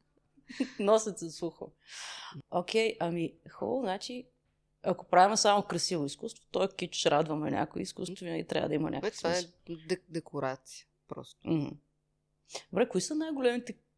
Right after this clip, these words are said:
Speaker 1: клишета в изкуството, които нон-стоп ги срещаш като елементи?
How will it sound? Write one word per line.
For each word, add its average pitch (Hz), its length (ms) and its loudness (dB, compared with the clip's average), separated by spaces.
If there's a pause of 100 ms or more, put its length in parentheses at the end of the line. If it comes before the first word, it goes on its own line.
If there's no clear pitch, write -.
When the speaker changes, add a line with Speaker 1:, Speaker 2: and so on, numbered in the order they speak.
Speaker 1:
клишета 170 640 0
в - 100 -14
изкуството, - 600 -10
които 170 280 -8
нон-стоп 156 480 -2
ги 147 80 -6
срещаш - 840 -6 (460)
като - 280 -6
елементи? 143 580 -6